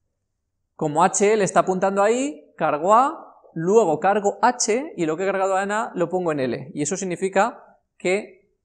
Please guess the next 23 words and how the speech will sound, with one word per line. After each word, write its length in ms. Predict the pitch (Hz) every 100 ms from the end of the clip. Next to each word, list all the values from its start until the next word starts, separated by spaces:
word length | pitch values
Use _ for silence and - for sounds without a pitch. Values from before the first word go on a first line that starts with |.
| -
meto 440 | 156 190 233 196
en 100 | 165
H 380 | 214 - 220 202
L 220 | 214 226 -
aquello 360 | 175 208 220
a 40 | 202
lo 100 | 180
que 60 |
apunta 280 | 160 175 160
H 200 | 147 123
L. 260 | 113 117 _ _ _ _ _ _ _ _ _ _ _ _ _ _ _ _ _ _ _ -
¿Vale? 260 | 170 254
Cojo 280 | 170 170 190
el 80 | 170
cuarenta 300 | 160 151 156
y 20 |
tres 180 | 180 170
cero 160 | 160
cero 220 | 147 175 147
que 80 |
había 120 | 147 151
al 60 |
final, 480 | 160 190 254 302